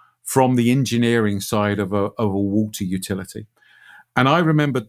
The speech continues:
going in there and talking to him about an emotional customer experience and why that was important,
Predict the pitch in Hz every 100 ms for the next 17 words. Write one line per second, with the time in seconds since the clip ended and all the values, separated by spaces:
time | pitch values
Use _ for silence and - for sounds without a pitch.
0 | - 135 131 123 120 117 107 110 107 -
1 | 131 - 117 110 107 113 110 107 101 107
2 | 104 104 104 - 104 104 107 110 110 -
3 | 107 101 98 - 104 - 101 95 - -
4 | 104 104 101 107 190 180 101 104 101 101
5 | 107 208 95 107 98 92 104 107